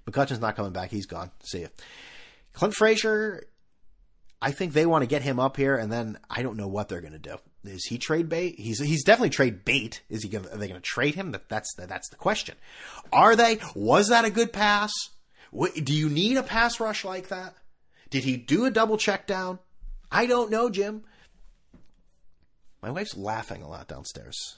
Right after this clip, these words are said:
You know what's going on down there. I think she's on the phone.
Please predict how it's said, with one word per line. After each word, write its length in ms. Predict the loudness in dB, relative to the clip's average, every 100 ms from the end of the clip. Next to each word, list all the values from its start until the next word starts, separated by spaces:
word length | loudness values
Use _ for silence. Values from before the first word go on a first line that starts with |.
| -20
You 420 | -20 -20 _ -14
know 60 | -14
what's 140 | -12
going 200 | -14 -12
on 160 | -12 -14
down 140 | -18
there. 160 | -20 -20
I 1040 | -20 _ _ _ -20 -20 _ _ -20 -18
think 100 | -14
she's 140 | -12
on 80 | -14
the 60 | -16
phone. 320 | -18 -18 -18